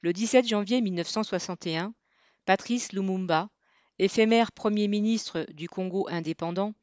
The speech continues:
était assassiné par des soldats katangais. Ceux-ci découpaient le corps et le faisaient disparaître en le dissolvant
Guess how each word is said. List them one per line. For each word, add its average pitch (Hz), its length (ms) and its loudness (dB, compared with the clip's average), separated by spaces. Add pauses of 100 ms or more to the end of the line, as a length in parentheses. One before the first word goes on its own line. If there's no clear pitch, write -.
(420)
était 196 300 4
assassiné 208 680 0 (220)
par 165 100 0
des 165 120 -2
soldats 190 360 0
katangais. 151 600 -6 (920)
Ceux-ci 254 600 0
découpaient 202 460 0
le 180 100 0
corps 170 400 -4 (320)
et 165 80 0
le 175 80 2
faisaient 180 340 2
disparaître 170 800 -4
en 160 140 -4
le 143 100 -6
dissolvant 165 720 -6